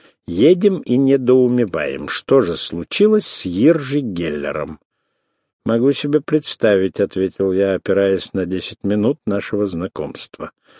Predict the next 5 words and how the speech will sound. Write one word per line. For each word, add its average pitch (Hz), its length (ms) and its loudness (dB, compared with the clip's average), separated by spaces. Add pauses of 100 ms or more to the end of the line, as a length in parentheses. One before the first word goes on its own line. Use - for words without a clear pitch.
(320)
Иржи 113 600 2
Геллер 175 760 4
выбросился 120 920 2
из 107 180 0
окна. 78 480 -4